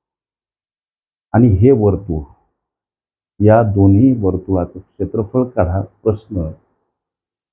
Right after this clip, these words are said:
या नवीन वर्तुळाचं क्षेत्रफळ या मूळच्या वर्तुळाच्या क्षेत्रफळाच्या किती पट?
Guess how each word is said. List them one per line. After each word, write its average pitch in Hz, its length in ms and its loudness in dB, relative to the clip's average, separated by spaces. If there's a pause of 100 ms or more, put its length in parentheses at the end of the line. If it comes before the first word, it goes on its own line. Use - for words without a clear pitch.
(760)
या 107 300 4
नवीन 110 640 2
वर्तुळाचं 98 640 -4
क्षेत्रफळ 92 840 -4 (200)
या 92 200 2 (340)
मूळच्या 120 580 2 (200)
वर्तुळाच्या 101 800 0
क्षेत्रफळाच्या 92 840 -8
किती 107 340 -10
पट? 82 180 -10